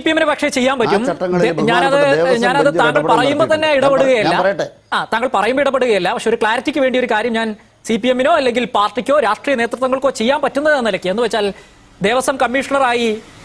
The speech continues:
Speaker 1: ഒരു തവണ അദ്ദേഹത്തിനെ, അദ്ദേഹം നിയമിതനായ ശേഷം രണ്ടാം തവണയും, ആ, ചട്ടം ലംഘിച്ച് ദേവസ്വം കമ്മീഷണറാക്കുക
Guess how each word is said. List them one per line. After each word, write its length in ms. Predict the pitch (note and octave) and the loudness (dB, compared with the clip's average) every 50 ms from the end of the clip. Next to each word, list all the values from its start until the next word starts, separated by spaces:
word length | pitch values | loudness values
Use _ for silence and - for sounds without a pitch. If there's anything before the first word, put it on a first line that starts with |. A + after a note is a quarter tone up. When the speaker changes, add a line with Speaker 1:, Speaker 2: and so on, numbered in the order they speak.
| - G#3 | -2 0
Speaker 1:
ഒരു 80 | B3 B3 | 2 2
തവണ 200 | B3 A#3 A#3+ A#3 A3+ A3 G#3+ - A3+ G3+ | 2 2 2 0 0 0 0 -2 -2 -2
അദ്ദേഹത്തിനെ, 480 | F#3 A3+ A3+ A3+ A3 - A#3 A#3 A#3 A3+ A#3 A#3 - G3 | 0 0 -2 -2 -2 -2 -2 0 0 -2 -2 -2 -2 -2
അദ്ദേഹം 240 | F#3 G#3+ G#3+ A#3 A#3 A3 | 0 0 -2 0 0 0
നിയമിതനായ 480 | A3 A#3 A#3+ G#3 A3+ G3+ G#3 A#3 C4+ B3+ - A3 | 0 0 0 0 0 0 0 0 0 0 0 -2
ശേഷം 220 | G3 - G3+ D3+ D3 F#3 | -2 -2 -4 -6 -4 -4
രണ്ടാം 260 | F#3+ A3+ B3+ C#4 D4 D4 C#4+ | -4 -2 -2 -2 -2 0 0
തവണയും, 380 | C4+ C4+ C4+ C4 C4 C4 B3 A#3+ B3+ - G#3+ | -2 0 0 0 0 0 -2 -4 -4 -4 -4
ആ, 40 | G3 F#3+ F3+ - | -4 -4 -2 -4
ചട്ടം 280 | G#3+ G3 - - C#4+ C#4 B3+ | -6 -4 -2 -4 -2 -2 -2
ലംഘിച്ച് 300 | B3 A3 A3+ A3 - B3 G3+ G#3 | -2 -2 -2 -4 -2 -2 0 0
ദേവസ്വം 240 | G#3+ G#3+ - A#3+ A3 | -2 -2 -4 -4 -4
കമ്മീഷണറാക്കുക 600 | G#3 G#3 A3 G#3 G#3+ G3+ F#3+ F#3+ - - G#3 G#3+ | -4 -4 -6 -6 -4 -4 -4 -2 -2 -4 -2 -2